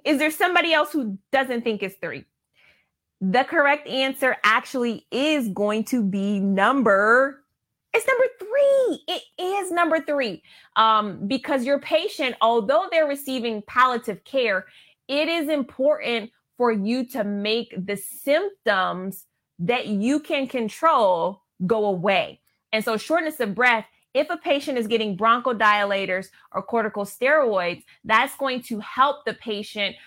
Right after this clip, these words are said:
relax the muscles of the lungs, open up the airways,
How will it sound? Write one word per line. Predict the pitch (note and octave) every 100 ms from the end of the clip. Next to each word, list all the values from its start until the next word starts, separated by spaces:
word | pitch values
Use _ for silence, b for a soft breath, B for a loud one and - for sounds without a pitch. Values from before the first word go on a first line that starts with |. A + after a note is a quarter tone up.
| B
relax | - G#3 F#3+ G3 G3 G3+ A#3 -
the | C4+
muscles | B3+ A#3 A#3 - A#3+ A#3+ C4 - _ _ -
of | G#3
the | B3+
lungs, | C4 A3+ G3+ G3+ C4+ - - _ _ -
open | A3 A#3 C4+
up | C4+ -
the | D4+ -
airways, | G#3 G3 F#3+ F3+ F3 G3+ C#4